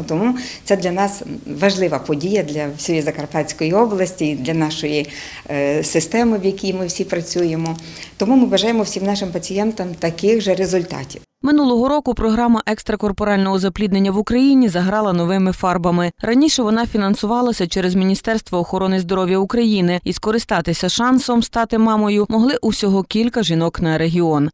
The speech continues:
Speaker 2: Нині ж ця послуга включена до державних медичних гарантій, і скористатись нею може кожна жінка, яка протягом року не змогла завагітніти природнім шляхом. Одна з головних вимог — наявність чоловіка,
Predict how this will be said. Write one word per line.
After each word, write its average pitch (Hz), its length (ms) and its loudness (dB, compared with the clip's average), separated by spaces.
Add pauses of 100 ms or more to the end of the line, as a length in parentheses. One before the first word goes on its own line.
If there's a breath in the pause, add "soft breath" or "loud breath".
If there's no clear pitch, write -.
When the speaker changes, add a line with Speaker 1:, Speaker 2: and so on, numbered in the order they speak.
Speaker 2:
Нині 247 260 4
ж - 100 -4
ця 156 140 0
послуга 214 480 -2
включена 233 520 0
до 180 120 0
державних 185 560 0
медичних 165 440 0
гарантій, 170 640 0
і 170 80 -4
скористатись 196 720 -2
нею 262 300 2 (120)
може 247 320 0
кожна 156 420 -2
жінка, 165 520 0
яка 180 220 -2
протягом 254 500 2
року 220 360 0
не 254 180 2
змогла 196 380 2
завагітніти 214 800 0
природнім 160 480 0
шляхом. 156 600 -2
Одна 180 300 -2
з - 80 -6
головних 190 500 2
вимог — 247 480 2
наявність 262 480 2
чоловіка, 208 580 0